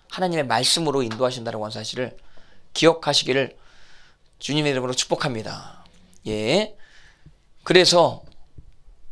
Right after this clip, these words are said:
어, 하나님을 힘입어 저도 이제 방향성을 제대로 이제 잡고 그렇게 하려고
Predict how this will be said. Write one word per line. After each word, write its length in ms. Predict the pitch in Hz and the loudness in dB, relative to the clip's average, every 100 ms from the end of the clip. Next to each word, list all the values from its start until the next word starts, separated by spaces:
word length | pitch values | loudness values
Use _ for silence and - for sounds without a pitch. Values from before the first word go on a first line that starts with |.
| - - - - - - - | -14 -18 -20 -20 -20 -20 -14
어, 340 | 107 113 110 - - - - | -8 -6 -6 -10 -18 -20 -12
하나님을 460 | - 196 190 160 | 2 4 4 2
힘입어 640 | 135 160 131 110 110 170 202 | -2 -4 -4 -4 -4 -4 -6
저도 240 | - 107 | -10 -8
이제 400 | 107 98 104 151 185 _ - - - | -8 -8 -8 -10 -12 _ -20 -20 -10
방향성을 600 | 143 - - 196 - 113 - - - - - - | -4 2 2 2 -6 -10 -14 -18 -18 -20 -20 -16
제대로 320 | - 113 110 | -4 -4 -2
이제 140 | 104 98 | -6 -8
잡고 560 | - 104 - 110 - - _ - - - - - - - - | -10 -12 -6 -6 -6 -20 _ -20 -20 -20 -20 -20 -20 -20 -14
그렇게 260 | 135 107 120 | -8 -8 -6
하려고 600 | 123 123 98 98 156 - | -6 -6 -6 -6 -6 -10